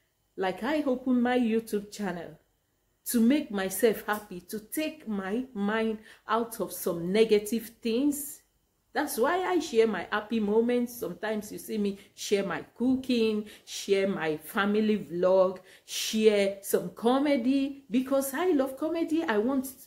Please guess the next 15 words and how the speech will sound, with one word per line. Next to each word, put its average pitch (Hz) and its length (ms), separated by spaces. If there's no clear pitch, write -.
I 226 140
want 269 280
to 214 120
laugh, 220 340
and 180 160
I 180 80
want 214 320
you 202 60
to 185 240
laugh 196 360
also. - 500
Those 349 380
are 359 320
the 226 120
things 208 560